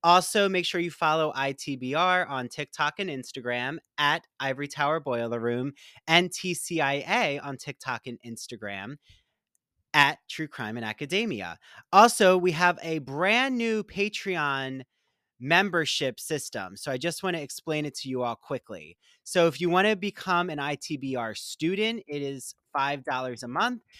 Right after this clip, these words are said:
You get ad-free I T B R and T C I A episodes and video interviews. If you wanna become an I T B R professor for ten dollars a month, you get all of those ad-free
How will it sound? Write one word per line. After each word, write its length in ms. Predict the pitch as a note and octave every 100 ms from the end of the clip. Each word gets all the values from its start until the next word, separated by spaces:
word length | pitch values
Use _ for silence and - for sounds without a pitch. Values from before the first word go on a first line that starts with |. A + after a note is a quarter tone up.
| _
You 140 | E3+ G#3
get 240 | G3+ F#3+ E3+
ad-free 520 | F#3 F3+ - F#3 D#3
I 180 | C#3+ D3+
T 200 | - D#3+
B 180 | C#3+ C3+
R 220 | C3 C#3
and 140 | B2+
T 200 | - C#3+
C 220 | C3 - C3+
I 100 | B2
A 280 | A2+ A#2 -
episodes 580 | E3 - D#3+ - E3 C#3+
and 200 | A2 G#2+
video 380 | E3 F#3+ F#3+ F#3
interviews. 720 | F3+ F3+ E3 E3+ E3+ E3+ - _ _ _ _
If 260 | G3+ A3+ -
you 120 | A3
wanna 200 | G#3 G3+
become 360 | F#3+ - G3
an 80 | F#3
I 240 | E3 E3+ F3+
T 220 | - F#3
B 140 | F3
R 160 | E3+ E3
professor 600 | - D#3 G3 A3 - D#3+ -
for 80 |
ten 280 | D3+ - E3
dollars 360 | F#3+ E3 D3+ C#3
a 60 |
month, 260 | C3+ C3+ C3+ _ _ _
you 140 | - F3+
get 140 | G3+
all 180 | F#3 A3+
of 140 | B3
those 200 | G3 F3
ad-free 760 | E3+ E3+ E3+ _ F#3+ F#3 D#3